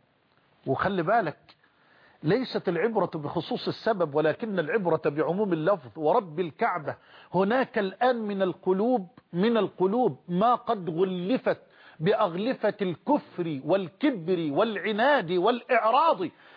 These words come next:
فمهما ذكرت صاحب هذا القلب بالله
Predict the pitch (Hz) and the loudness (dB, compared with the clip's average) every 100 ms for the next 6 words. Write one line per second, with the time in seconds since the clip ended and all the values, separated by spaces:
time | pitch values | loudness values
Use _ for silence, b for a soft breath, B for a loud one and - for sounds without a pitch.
0 | B 247 320 262 277 254 240 - - 339 | B 0 2 0 0 -2 0 -4 0 0
1 | 285 - 254 - 330 320 262 233 240 240 | 0 -6 -6 0 2 2 -2 -2 0 2
2 | 330 247 247 - 349 262 247 262 269 349 | 2 0 -4 -2 -2 -2 -8 -8 0 2
3 | 262 | 2